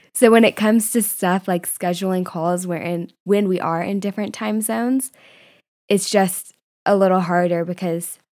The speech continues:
there's days perhaps when he doesn't wanna talk and I'm not aware of that.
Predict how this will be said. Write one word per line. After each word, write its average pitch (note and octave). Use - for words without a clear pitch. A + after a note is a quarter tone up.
there's G#3
days F#3
perhaps F#3
when F3+
he F3+
doesn't F3
wanna E3+
talk D3+
and F#3+
I'm F3
not E3
aware E3
of E3+
that. F#3+